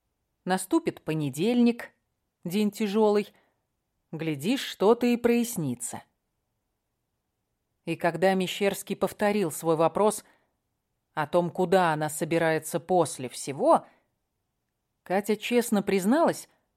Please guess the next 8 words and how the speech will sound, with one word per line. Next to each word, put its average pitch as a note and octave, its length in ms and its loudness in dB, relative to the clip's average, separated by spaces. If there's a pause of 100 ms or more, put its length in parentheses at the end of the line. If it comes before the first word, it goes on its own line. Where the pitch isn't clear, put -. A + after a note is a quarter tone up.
(520)
что - 260 -8
никаких E3+ 560 -2
планов B3+ 600 2
у F3+ 100 -4
неё C#3+ 380 -2
нет. C3 440 -6 (1800)
«Как B3+ 240 0
Вадька. C4 460 0